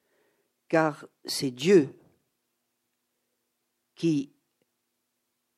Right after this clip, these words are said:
redonnera leur intégrité à toutes ces jeunes filles et jeunes femmes martyrs en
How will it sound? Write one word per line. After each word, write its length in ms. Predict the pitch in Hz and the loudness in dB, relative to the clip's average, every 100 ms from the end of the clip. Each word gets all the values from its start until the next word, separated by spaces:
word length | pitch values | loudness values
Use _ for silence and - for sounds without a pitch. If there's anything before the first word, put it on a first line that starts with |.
| _ _ | _ _
redonnera 800 | 170 196 185 170 147 156 151 131 | 2 4 4 4 0 -2 -2 -4
leur 180 | 123 | -4
intégrité 920 | 135 143 190 165 147 139 _ 139 131 - _ _ _ _ _ _ | -4 0 0 0 -4 -8 _ -6 -6 -10 _ _ _ _ _ _
à 80 | - | -20
toutes 340 | _ 262 247 | _ -2 -2
ces 160 | - 151 | -4 -4
jeunes 280 | 131 139 131 | -4 -6 -8
filles 500 | - 143 143 139 123 | -10 -6 -4 -4 -4
et 40 | |
jeunes 220 | 123 120 | -6 -8
femmes 580 | 117 135 127 123 120 113 _ _ _ _ _ _ _ _ _ - | -10 -8 -8 -8 -10 -14 _ _ _ _ _ _ _ _ _ -10
martyrs 720 | 127 - 156 143 120 117 - - 147 _ _ _ _ _ _ _ _ _ _ _ _ _ _ | -10 -8 -6 -6 -8 -12 -16 -20 _ _ _ _ _ _ _ _ _ _ _ _ _ _ _
en 360 | 139 131 123 | -2 0 -2